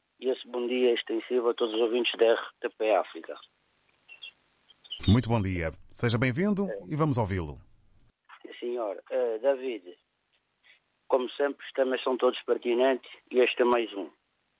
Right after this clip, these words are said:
Speaker 1: E é um prazer enorme dar aqui a minha opinião quanto a este tema. Sendo o cérebro o órgão do sistema nervoso principal,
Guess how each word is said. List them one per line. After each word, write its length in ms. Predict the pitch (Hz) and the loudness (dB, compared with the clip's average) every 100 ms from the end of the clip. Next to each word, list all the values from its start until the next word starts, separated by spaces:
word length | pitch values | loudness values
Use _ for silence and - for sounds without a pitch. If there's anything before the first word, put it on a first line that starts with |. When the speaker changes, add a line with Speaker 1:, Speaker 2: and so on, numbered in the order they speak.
| _ _ - | _ _ -6
Speaker 1:
E 580 | 117 117 117 113 107 95 - - | 0 2 2 2 0 -4 -10 -6
é 80 | - | 0
um 80 | 120 | 2
prazer 320 | 120 117 127 | 2 2 2
enorme 500 | 117 120 127 120 117 | 0 2 2 2 -6
dar 200 | 110 123 | 0 0
aqui 440 | 117 - 120 120 117 | 0 -4 -4 0 4
a 120 | 113 | 4
minha 180 | 117 117 | 2 0
opinião 640 | - 110 117 120 123 123 - | -2 -4 0 2 2 0 -4
quanto 720 | 120 123 117 127 123 120 120 _ _ _ _ - | 2 2 2 -8 -8 -8 -10 _ _ _ _ 0
a 100 | 113 | 0
este 220 | - 110 | -2 -8
tema. 400 | - 95 87 80 - _ _ _ _ _ _ - _ - | -2 -2 -4 -12 -20 _ _ _ _ _ _ -20 _ 2
Sendo 240 | 165 156 | 4 4
o 60 | 135 | 2
cérebro 560 | - 160 143 107 95 - _ _ _ _ _ _ - | 4 6 6 0 -6 -18 _ _ _ _ _ _ -6
o 160 | 131 139 | 4 6
órgão 600 | 160 156 135 107 92 80 | 8 8 4 -6 -12 -16
do 160 | 107 | -16
sistema 540 | - 107 - 139 135 123 | -12 -10 -6 -6 -4 -2
nervoso 600 | 120 113 120 135 107 - - _ _ _ _ | -4 -4 0 0 -2 -8 -16 _ _ _ _
principal, 640 | - 117 117 - 127 143 | -8 -6 -4 2 4 4